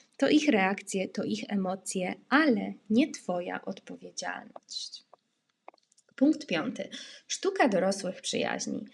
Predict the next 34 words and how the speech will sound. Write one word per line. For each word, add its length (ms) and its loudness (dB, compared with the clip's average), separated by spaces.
Przyjaźnie 880 6
ewoluują 720 2
wraz 280 0
z 40 -12
nami 460 4
i 40 2
zmieniającymi 760 0
się 160 -8
etapami 520 -8
życia. 340 -8
Nie 140 10
dziwi 320 4
więc, 280 2
że 120 -2
część 380 8
z 40 0
nich 180 4
naturalnie 540 2
wygasa, 760 0
inne 280 0
trwają, 680 2
a 80 6
niektóre 400 6
powracają 600 0
z 80 -4
nową 300 -2
energią. 580 -4
I 60 6
to 120 6
wszystko 380 2
jest 200 2
częścią 500 4
normalnego 680 4
procesu. 600 -10